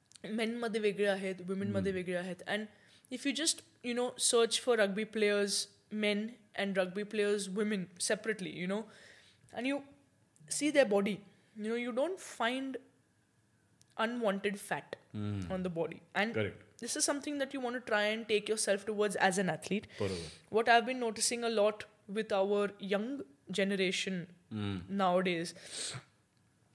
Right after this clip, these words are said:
Speaker 1: because the times that I'm on the road is that of, you know, when parents are taking their children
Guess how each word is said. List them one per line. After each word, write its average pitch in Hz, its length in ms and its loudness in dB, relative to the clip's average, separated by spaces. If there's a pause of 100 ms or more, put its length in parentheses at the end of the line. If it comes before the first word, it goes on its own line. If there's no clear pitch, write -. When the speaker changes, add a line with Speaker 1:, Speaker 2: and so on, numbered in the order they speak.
(280)
Speaker 1:
because 208 400 0 (320)
the 196 200 4
times 226 360 6
that 226 140 2
I'm 220 160 4
on 214 140 0
the 233 100 6
road 190 340 2 (120)
is 180 100 -2
that 190 260 4
of, 208 300 0
you 202 120 -2
know, 226 200 -2 (120)
when 202 140 -2
parents 196 380 4
are 196 80 2
taking 196 300 -4
their 185 100 0
children 180 480 -4